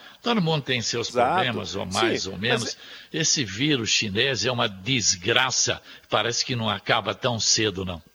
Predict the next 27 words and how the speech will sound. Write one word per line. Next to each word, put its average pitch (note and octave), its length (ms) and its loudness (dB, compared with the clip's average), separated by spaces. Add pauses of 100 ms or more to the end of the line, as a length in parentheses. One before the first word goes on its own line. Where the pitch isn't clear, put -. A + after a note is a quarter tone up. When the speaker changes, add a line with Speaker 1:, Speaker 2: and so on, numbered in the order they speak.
(120)
Speaker 2:
Eu G3 160 4
acho A3 160 4
que B3 60 -4
o G3+ 160 8
retrato F#3+ 560 2
é C#4 80 6
bem F#3 260 4
parecido, C3 640 -2
né, B2+ 260 2
em A2+ 80 -2
todos C3+ 320 2
os B2+ 180 -6
países, C3 500 0
e A3 60 -10
por F4+ 180 2
isso E4+ 280 -2 (300)
tem C4 140 -4
que C4+ 80 0
haver G#3 240 4
uma A3+ 160 0
união A#3 380 0
no F#3+ 100 -2
sentido D3+ 520 -2
de D#3 100 -6
superar B2+ 600 2 (300)
esse B2+ 220 0
obstáculo. G2+ 680 -2